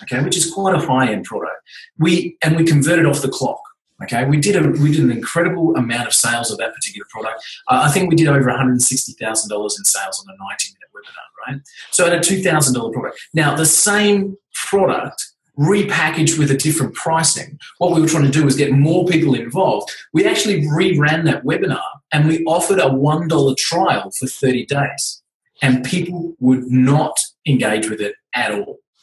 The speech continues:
Wouldn't you, couldn't you believe it? Like a two thousand dollar piece of software, people were falling over themselves to buy it.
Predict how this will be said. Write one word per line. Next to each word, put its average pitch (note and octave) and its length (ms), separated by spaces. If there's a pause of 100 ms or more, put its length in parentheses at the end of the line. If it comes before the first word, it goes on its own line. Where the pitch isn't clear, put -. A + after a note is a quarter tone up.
(380)
Wouldn't A3 220
you, D#3+ 300
couldn't A#3 180
you G#3+ 60
believe G3+ 180
it? B2+ 60
Like B2+ 160
a - 140
two A3 200
thousand F3 440
dollar D3+ 180
piece C#3 220
of - 60
software, C#3+ 580 (320)
people F#3+ 180
were E3 80
falling E3+ 320
over F#3+ 200
themselves B2+ 360
to - 80
buy - 300
it. - 180